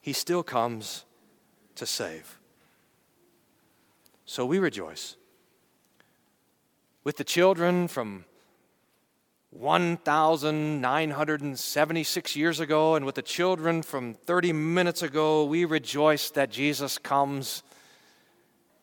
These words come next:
lowly, in peace, to save and to deliver. Hosanna!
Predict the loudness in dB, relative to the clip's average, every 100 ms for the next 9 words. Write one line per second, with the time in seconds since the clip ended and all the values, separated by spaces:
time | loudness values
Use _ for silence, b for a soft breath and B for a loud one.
0 | _ -4 0 0 -2 -10 -18 -20 _ _
1 | _ _ _ _ _ _ _ _ _ -10
2 | -10 -4 -2 -2 -4 -8 -8 -12 _ _
3 | _ _ _ _ _ _ _ -14 -6 -4
4 | 0 2 2 -2 -4 -12 b b b b
5 | b b _ _ _ -12 -10 -10 -8 -10
6 | -12 -16 -20 _ _ _ _ _ _ _
7 | _ _ _ _ _ _ _ _ -4 0
8 | 6 6 4 -2